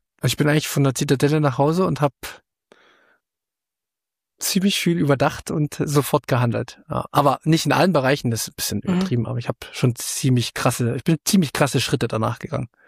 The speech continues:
Speaker 1: Äh, also, äh, bin o-, umgezogen und hab dies gemacht, hab das gemacht und hatte gar keine Furcht oder Angst, sondern ich hab mich immer,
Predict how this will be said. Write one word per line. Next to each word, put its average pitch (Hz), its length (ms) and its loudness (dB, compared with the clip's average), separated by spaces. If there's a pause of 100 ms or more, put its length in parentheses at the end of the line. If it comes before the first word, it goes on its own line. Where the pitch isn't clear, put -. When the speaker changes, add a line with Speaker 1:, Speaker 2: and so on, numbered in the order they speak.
(680)
Speaker 1:
Äh, 175 60 0
also, 110 440 0 (120)
äh, 135 240 -6
bin 127 200 2
o-, - 400 -6 (260)
umgezogen 123 920 2
und 117 460 -8
hab 123 120 -8
dies - 340 -2
gemacht, 131 320 -2
hab - 80 -8
das - 240 -4
gemacht 123 400 -4
und 120 340 -10 (800)
hatte 123 320 2
gar 131 180 2
keine 123 360 2
Furcht - 680 0
oder 135 160 2
Angst, 139 220 0
sondern 123 200 4
ich 113 120 -2
hab - 100 -10
mich - 160 -4
immer, 123 380 -2